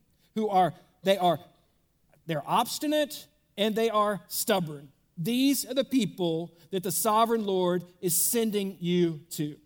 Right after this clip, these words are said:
That word sovereign Lord is used seventy times in this book.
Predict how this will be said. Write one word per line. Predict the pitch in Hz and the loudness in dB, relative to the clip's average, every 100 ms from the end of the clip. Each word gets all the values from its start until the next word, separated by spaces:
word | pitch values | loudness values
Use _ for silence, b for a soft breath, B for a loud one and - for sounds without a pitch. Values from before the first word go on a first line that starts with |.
| _ _ _ _ | _ _ _ _
That | 214 226 | -2 2
word | 233 185 | 0 0
sovereign | - 226 226 220 208 | -2 4 4 2 -2
Lord | 190 202 196 | -2 -2 0
is | 185 165 | -2 -2
used | 180 147 - | -4 -4 -8
seventy | - - 214 220 202 | -6 -2 -2 -2 -6
times | - 185 165 151 - | -6 -6 -4 -6 -4
in | 151 | -6
this | 147 | -6
book. | - 143 | -10 -18